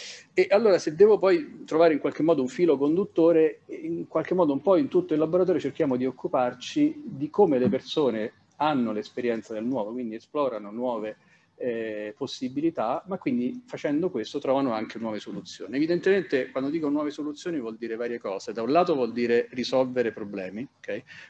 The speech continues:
Ma dall'altro evidentemente anche produrre qualcosa di nuovo, che può essere musica, testi, insomma cose culturali.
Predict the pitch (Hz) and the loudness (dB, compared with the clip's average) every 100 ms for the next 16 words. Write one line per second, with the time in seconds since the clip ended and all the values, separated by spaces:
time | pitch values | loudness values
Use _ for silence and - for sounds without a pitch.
0 | - 160 214 110 127 127 117 107 131 127 | -2 0 2 0 0 0 0 -2 0 0
1 | 127 120 131 131 143 117 104 117 117 151 | 0 0 2 4 4 4 2 0 2 4
2 | 156 101 101 - 101 - - 95 - 127 | 4 2 -4 -4 -4 -4 -6 -6 -4 -2
3 | 127 127 104 98 - 117 117 - 95 - | -2 -4 -8 -10 -8 -8 -8 -10 -18 -16
4 | 104 104 - 101 - 104 98 - - - | -14 -14 -8 -8 -8 -12 -14 -16 -18 -18